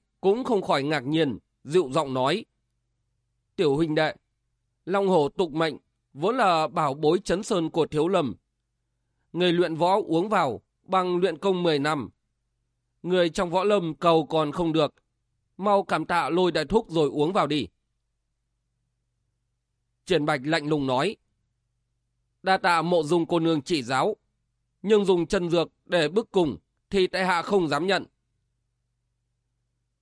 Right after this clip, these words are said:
Lôi Trấn Viễn mặt đỏ phừng phừng,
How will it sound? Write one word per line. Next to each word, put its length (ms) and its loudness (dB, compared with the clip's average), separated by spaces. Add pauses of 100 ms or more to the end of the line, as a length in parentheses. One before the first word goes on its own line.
(580)
Lôi 200 2
Trấn 200 -4
Viễn 220 0
mặt 200 -2
đỏ 180 2
phừng 280 -2
phừng, 320 -2